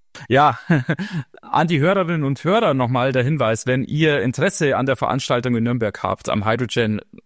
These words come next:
Dialogue, wir haben ja einen Rabattcode für euch, womit ihr euch ein kostenloses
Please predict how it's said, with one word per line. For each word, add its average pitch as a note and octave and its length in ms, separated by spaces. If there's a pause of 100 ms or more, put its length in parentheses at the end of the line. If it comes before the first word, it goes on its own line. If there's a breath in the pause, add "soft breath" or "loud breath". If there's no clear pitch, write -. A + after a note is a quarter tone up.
(340)
Dialogue, G#2+ 560
wir D#3 180
haben C#3+ 160
ja C#3 120
einen A#2+ 200
Rabattcode A2 680
für G#2 160
euch, A2+ 340 (760 loud breath)
womit C3 1080
ihr C#3 220
euch C#3 560
ein B2+ 840 (720)
kostenloses C#3+ 920